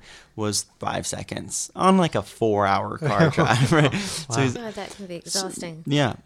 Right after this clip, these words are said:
Speaker 1: but what I found for myself, quite on accident once, w-, when I started initially doing a cleanse where I stopped eating most of carbohydrates and all processed foods, I didn't realize it,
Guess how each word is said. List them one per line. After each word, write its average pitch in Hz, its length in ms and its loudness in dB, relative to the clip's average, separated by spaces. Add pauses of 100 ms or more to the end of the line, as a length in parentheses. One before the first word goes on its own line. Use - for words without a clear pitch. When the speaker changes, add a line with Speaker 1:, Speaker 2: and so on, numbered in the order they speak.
(100)
Speaker 1:
but 135 140 4
what 135 140 4
I 147 140 8
found 202 380 4
for 131 80 0
myself, 110 400 2 (160)
quite 160 240 4
on 135 100 4
accident 113 460 4
once, 104 240 -2
w-, 110 180 -8
when 113 160 -2
I 113 100 2
started 147 480 0
initially 117 380 -2
doing 107 220 -2
a 98 80 -6
cleanse 120 500 -2
where 95 80 -4
I 95 40 -6
stopped 104 360 -6
eating 104 500 -4 (400)
most 107 360 -4
of 101 260 -8
carbohydrates 95 640 -4
and 92 80 -4
all 95 140 -2
processed 95 500 -4
foods, 98 380 -6 (720)
I 110 180 0
didn't 107 480 -2
realize 117 580 0
it, 98 160 -8